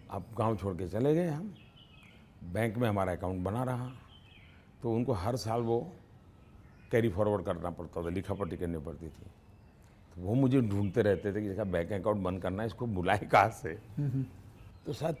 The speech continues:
Speaker 1: तीस बत्तीस साल तक वो बना रहा। और उनको कहीं पता चला बाद में कि मैं अब पॉलिटिक्स में हूँ, तो बैंक वाले मेरे पास आए, बोले, "साहब, ज़रा signature कर दीजिए, आपका एक बचपन का बैंक account पड़ा हुआ है, हमको बंद करना है।"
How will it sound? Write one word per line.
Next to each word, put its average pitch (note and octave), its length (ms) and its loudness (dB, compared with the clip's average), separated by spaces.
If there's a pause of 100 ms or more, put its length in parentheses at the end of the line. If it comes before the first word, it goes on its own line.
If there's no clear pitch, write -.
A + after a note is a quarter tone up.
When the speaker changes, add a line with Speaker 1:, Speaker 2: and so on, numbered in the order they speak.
Speaker 1:
तीस F#3+ 180 4
बत्तीस C#3+ 500 2
साल E3+ 260 2
तक D3 260 -2
वो B2+ 300 0 (220)
बना G#2+ 240 0
रहा। F2+ 300 -4 (1300)
और C3+ 100 0
उनको D#3+ 240 2
कहीं D3 260 4
पता C3+ 300 2
चला A2+ 380 0 (500)
बाद F#2+ 220 0
में G#2+ 200 0
कि A2 60 0
मैं G#2 400 2 (640)
अब F#2 140 -10
पॉलिटिक्स G2+ 380 -2
में G#2+ 120 -2
हूँ, F#2 340 -2 (680)
तो B2 60 -4
बैंक A2+ 340 2
वाले A#2+ 200 4
मेरे A2+ 200 4
पास F2+ 280 -4
आए, E2 220 -12 (580)
बोले, G#2+ 180 -6
"साहब, G#2 220 -6
ज़रा A2 180 -2
signature G2 560 -2
कर F#2+ 160 -4
दीजिए, G2+ 300 -4
आपका G#2 280 -2
एक G2 120 -4
बचपन F#2+ 320 -4
का G#2+ 100 -2
बैंक F#2+ 300 -2
account G2 340 -2
पड़ा E2 140 -4
हुआ E2+ 160 -2
है, F2 60 -2
हमको G#2 180 -4
बंद F#2 280 0
करना D2 240 -12
है।" - 100 -14